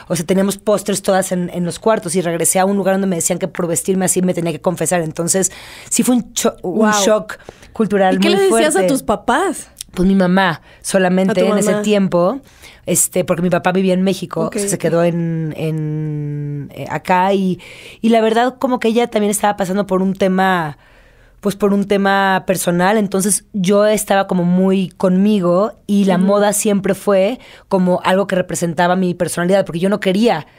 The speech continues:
Speaker 1: salir al mundo, no quería contarle a estas... o sea, no quería, m-, más bien no quería dejarles de contar por qué me estaba vistiendo así, que yo me sentía cómoda ahí y que yo ya había visto en el otro lado del mundo como cómo las mujeres también podían ser mucho más libres, escuchar la música que les gustaba,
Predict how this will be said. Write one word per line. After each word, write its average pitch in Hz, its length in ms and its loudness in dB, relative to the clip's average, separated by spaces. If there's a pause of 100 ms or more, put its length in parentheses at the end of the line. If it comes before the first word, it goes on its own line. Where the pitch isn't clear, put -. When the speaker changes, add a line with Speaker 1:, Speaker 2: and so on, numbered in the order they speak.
Speaker 1:
salir 185 320 0
al 180 80 2
mundo, 180 460 2
no 190 220 0
quería 208 360 2
contarle 170 580 0
a 170 280 2
estas... - 460 -2 (440)
o - 60 -4
sea, 220 100 2
no 226 160 4
quería, 240 180 2
m-, 220 240 0
más 214 180 2
bien 220 100 2
no 220 80 0
quería 233 120 2
dejarles 220 280 0
de 208 80 -2
contar 190 340 0
por 190 140 -2
qué 202 100 -2
me 214 80 2
estaba 208 220 2
vistiendo 196 400 0
así, 247 180 0
que 175 120 0
yo 190 120 2
me 220 100 2
sentía 196 300 0
cómoda 208 320 2
ahí 185 280 2
y 175 40 -6
que 196 100 0
yo 202 80 4
ya 220 100 4
había 220 180 2
visto 214 320 0
en 196 160 2
el 185 80 2
otro 190 180 -2
lado 202 200 4
del 190 120 2
mundo 190 360 2 (240)
como 196 200 2
cómo 208 180 2
las 208 140 2
mujeres 202 340 0
también 190 240 0
podían 196 400 0
ser 202 320 0 (420)
mucho 254 240 2
más 254 200 0
libres, 240 460 2
escuchar 214 420 -2
la 220 120 2
música 226 320 0
que 214 80 -2
les 190 120 -2
gustaba, 202 600 2